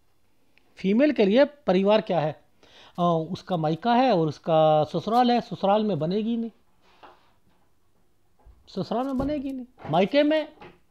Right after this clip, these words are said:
अगर भाई बहन होंगे, उससे दिक्कत आ जाएगी, सहेलियों से दिक्कत आ जाएगी। लेकिन ये जो फॉर्मेशन है, जितनी भी फॉर्मेशन ये बनी है, ये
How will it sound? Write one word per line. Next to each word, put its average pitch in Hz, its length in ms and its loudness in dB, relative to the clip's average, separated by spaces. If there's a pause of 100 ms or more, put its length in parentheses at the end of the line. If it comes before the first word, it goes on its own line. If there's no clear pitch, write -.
अगर 175 200 -2
भाई 165 240 0
बहन 247 220 0
होंगे, 240 220 -2
उससे 170 280 -4
दिक्कत 196 320 -8
आ 202 100 -8
जाएगी, 208 320 -12 (440)
सहेलियों 202 400 2
से 240 120 -2
दिक्कत 208 340 -8
आ 214 80 -4
जाएगी। 220 320 -14 (3250)
लेकिन 247 640 0 (360)
ये 233 300 0
जो 370 120 2
फॉर्मेशन 220 680 2
है, 220 300 2
जितनी 254 340 -2
भी 392 100 2
फॉर्मेशन 226 500 0
ये 214 100 2
बनी 180 280 0
है, 170 100 -6
ये 214 160 -4